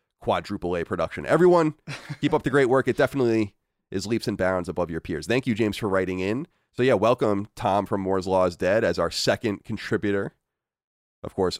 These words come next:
Speaker 1: Hogue was our, is our legal contributor now. I don't like, and we're gonna talk about this later, about the way people are paid and abused and used in the media.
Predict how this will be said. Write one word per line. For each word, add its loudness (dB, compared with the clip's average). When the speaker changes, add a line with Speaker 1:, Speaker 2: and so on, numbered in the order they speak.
Speaker 1:
Hogue 0
was -6
our, -4
is -6
our -2
legal -6
contributor -10
now. -8
I 2
don't 2
like, 0
and -6
we're 2
gonna 0
talk 0
about 2
this -6
later, 2
about -2
the -2
way 0
people -6
are -2
paid -6
and -6
abused -8
and -12
used -6
in -10
the -12
media. -6